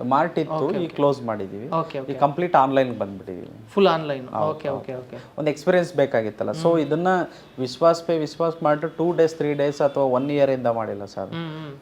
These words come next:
Speaker 1: ಸೆವೆನ್ ಇಯರ್ಸ್ ಇಂದ ರಿಸರ್ಚ್ ಮಾಡಿದೀವಿ, ಸರ್ವೆ
Speaker 2: ಓಕೆ.
Speaker 1: ಮಾಡಿದೀವಿ.
Speaker 2: ಹ್ಮ್.
Speaker 1: ಬ್ಯಾಕ್ ಎಂಡ್ ಅಲ್ಲಿ ಸೆವೆನ್ ಇಯರ್ಸ್ ಇಂದ ಐ ಟಿ ಟೀಮ್ ಇಟ್ಕೊಂಡು ಕೆಲ್ಸ ಮಾಡಿದೀವಿ.
Speaker 2: ಹ್ಮ್.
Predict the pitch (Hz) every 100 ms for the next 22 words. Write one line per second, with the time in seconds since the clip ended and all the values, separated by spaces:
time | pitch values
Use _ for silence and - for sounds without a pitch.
0 | - - 131 151 170 160 151 - 143 147
1 | 160 131 123 143 135 127 113 101 101 101
2 | 101 - 113 120 147 143 120 107 104 104
3 | 110 104 117 139 151 147 139 139 139 139
4 | - - - - - 131 151 147 135 135
5 | 139 143 120 127 131 160 156 139 131 -
6 | 131 127 120 123 143 131 107 101 101 101
7 | 101 113 160 151